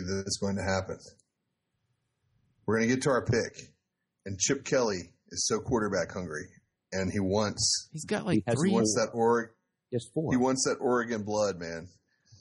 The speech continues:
Speaker 1: He's gonna want Mariota, and he's gonna trade to us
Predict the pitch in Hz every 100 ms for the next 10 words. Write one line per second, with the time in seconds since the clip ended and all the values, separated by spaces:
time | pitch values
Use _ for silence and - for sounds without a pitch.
0 | - _ - 120 - 135 117 113 110 107
1 | 104 101 92 78 - _ _ _ _ _
2 | _ - 107 107 - 110 101 - _ _
3 | - - 120 135 139 135 - _ - -
4 | - 113 98 -